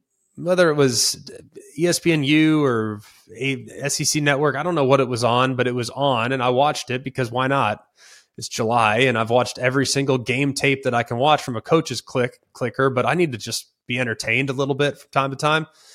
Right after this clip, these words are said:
So I watched Kentucky and Ole Miss. This was probably week four, week five or so. Kentucky was four and oh, ranked number seven in the country.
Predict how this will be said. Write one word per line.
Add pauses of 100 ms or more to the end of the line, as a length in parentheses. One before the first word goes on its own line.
(220)
So
I
watched
Kentucky
and
Ole
Miss.
This
was
probably
week
four, (640)
week
five
or
so.
Kentucky
was
four
and
oh,
ranked
number
seven
in
the
country.